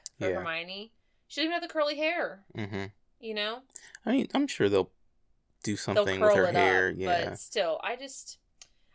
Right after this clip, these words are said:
Speaker 1: I don't know. Maybe she, they must be good actors 'cause they don't look like what I thought they'd look like.
Speaker 2: I don't know. I'm just thinking about, with this being a T V show, there are seven books, right?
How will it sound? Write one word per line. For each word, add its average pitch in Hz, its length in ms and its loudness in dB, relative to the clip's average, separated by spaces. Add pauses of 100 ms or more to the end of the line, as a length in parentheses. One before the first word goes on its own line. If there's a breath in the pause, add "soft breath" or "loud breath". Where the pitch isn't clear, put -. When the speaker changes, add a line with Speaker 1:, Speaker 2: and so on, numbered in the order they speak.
Speaker 1:
I - 40 -4
don't 208 80 -2
know. 220 60 -2
Maybe 220 240 -4
she, 214 180 -14
they 220 120 0
must 254 220 -4
be 311 80 -4
good 247 140 0
actors 214 420 -4
'cause - 60 -16
they 190 120 -2
don't 196 180 -2
look 214 140 -4
like 190 160 0
what 180 220 2
I 269 100 0
thought 160 240 -6
they'd 170 180 -10
look 175 200 -14
like. 185 360 -8 (1500 soft breath)
Speaker 2:
I 151 60 -4
don't 175 140 2
know. 202 140 2
I'm 139 160 2
just 233 180 -2
thinking 110 260 -2
about, 95 460 2 (1160)
with 107 160 -2
this 120 140 -6
being 117 220 0
a 98 60 -2
T - 180 -4
V 101 100 -4
show, 92 380 0 (300 soft breath)
there 131 120 8
are 120 60 8
seven 117 460 2
books, - 320 -8
right? 95 240 -6